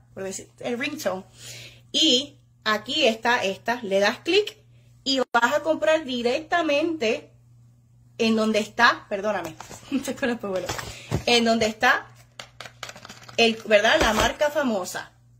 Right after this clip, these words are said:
Yo no hago envíos, yo no, yo no hago esa parte. Yo me encargo de educarte, de asesorarte, de informarte, de avisarte y de darte el link directo. Y el comercio, y este comercio electrónico al que estoy asociada, por ejemplo, Gucci,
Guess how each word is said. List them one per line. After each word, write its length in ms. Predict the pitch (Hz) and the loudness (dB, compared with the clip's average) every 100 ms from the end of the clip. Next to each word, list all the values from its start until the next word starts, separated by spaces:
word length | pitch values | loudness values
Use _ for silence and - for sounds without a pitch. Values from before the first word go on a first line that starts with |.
| _ _ _ - | _ _ _ -2
Yo 260 | 214 247 | 2 4
no 100 | 285 | 6
hago 300 | 294 285 302 | 6 6 6
envíos, 520 | 269 233 233 233 233 | 4 2 2 2 0
yo 200 | 208 214 | 0 0
no, 420 | 233 247 240 220 - | 0 -2 -4 -6 -10
yo 200 | 196 214 | -4 -2
no 200 | 233 240 | 0 2
hago 180 | 233 247 | 4 2
esa 220 | 233 214 | 0 -2
parte. 420 | 202 180 170 165 _ | -2 -6 -8 -14 _
Yo 240 | 180 190 | -12 -8
me 120 | 196 208 | -4 -4
encargo 580 | 214 - 302 359 320 | -6 0 2 2 0
de 200 | 240 214 | 0 0
educarte, 560 | 202 196 - 330 - 302 | 0 -2 -2 -4 -2 -2
de 60 | 208 | -2
asesorarte, 640 | 202 202 190 240 320 320 | -4 -4 0 0 0 0
de 100 | 240 | -2
informarte, 580 | 220 190 185 233 302 277 | -2 -6 -2 -2 -2 -4
de 80 | |
avisarte 800 | 196 185 196 294 302 302 233 254 - - - - | -2 -4 -2 0 0 -2 -6 -8 -16 -20 -20 -8
y 120 | 220 196 | -2 2
de 120 | 190 | 2
darte 300 | 190 180 220 | 0 0 -2
el 80 | 233 | 0
link 160 | 240 | -2
directo. 520 | 254 330 392 - 302 311 - - - | 0 0 0 2 0 0 -14 -14 0
Y 360 | 302 320 - | 4 4 2
el 180 | 247 233 | 0 0
comercio, 460 | 240 220 240 - 233 | 0 0 -2 -4 0
y 80 | 233 | 0
este 220 | 233 294 | 0 0
comercio 360 | 311 320 311 | 2 2 2
electrónico 520 | 320 330 370 381 - 233 | 0 -2 -2 -4 -2 -2
al 80 | |
que 80 | 220 | -2
estoy 180 | 220 208 | -2 0
asociada, 880 | 214 294 285 330 311 247 320 - - _ - | 0 -2 0 4 6 4 2 -6 -20 _ -8
por 120 | 196 | -6
ejemplo, 320 | 196 226 220 | -6 -4 -2
Gucci, 560 | 302 349 - 254 262 | -2 -4 0 0 -2